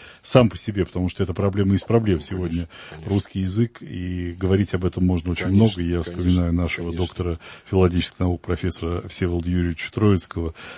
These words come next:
Speaker 1: который написал множество статей об оздоровлении нашего русского языка.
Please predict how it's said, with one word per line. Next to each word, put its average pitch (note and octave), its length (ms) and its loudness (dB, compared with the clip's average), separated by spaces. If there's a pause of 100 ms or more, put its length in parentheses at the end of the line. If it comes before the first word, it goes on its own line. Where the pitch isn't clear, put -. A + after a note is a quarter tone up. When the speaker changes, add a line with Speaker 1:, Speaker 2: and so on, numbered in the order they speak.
(100)
Speaker 1:
который F#2 360 6
написал F#2+ 400 8
множество G#2 580 12
статей F#2+ 560 6 (320)
об F2+ 160 2
оздоровлении F#2+ 640 8
нашего E2+ 580 -4
русского E2 420 -8
языка. F2+ 480 0